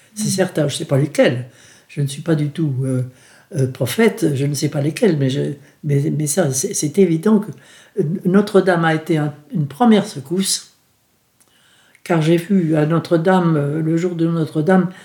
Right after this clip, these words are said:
Speaker 1: des êtres les plus athées être bouleversés, être vraiment, euh,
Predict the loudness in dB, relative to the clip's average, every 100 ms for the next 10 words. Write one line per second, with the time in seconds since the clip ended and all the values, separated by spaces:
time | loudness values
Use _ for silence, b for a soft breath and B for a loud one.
0 | B B 4 6 2 2 4 4 4 0
1 | -4 2 2 0 0 4 4 2 B B
2 | -2 0 2 0 -2 -2 -2 -2 -2 -4
3 | _ _ _ _ _ _ _ _ _ _
4 | _ _ _ _ _ _ _ _ _ _
5 | _ _ -6 -6 -4 -6 0 2 4 4
6 | 4 2 0 -4 -8 -12